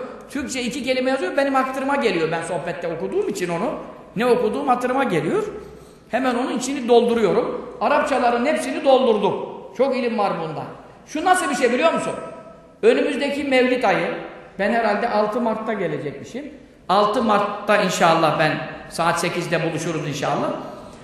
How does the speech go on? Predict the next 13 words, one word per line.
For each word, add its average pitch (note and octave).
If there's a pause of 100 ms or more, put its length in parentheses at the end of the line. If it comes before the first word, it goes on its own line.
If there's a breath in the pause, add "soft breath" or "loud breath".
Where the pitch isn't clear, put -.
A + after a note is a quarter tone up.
(120)
Biz G3+
o A#3
zamana A#3+
kadar A#3+
Mevlid A3+ (500)
kandili G3
oluyor C4+
mu? - (800)
He? A3+ (1200)
Geçiyor. A3 (460)
Yani F#3+
Mevlid A3
kandiliniz, G#3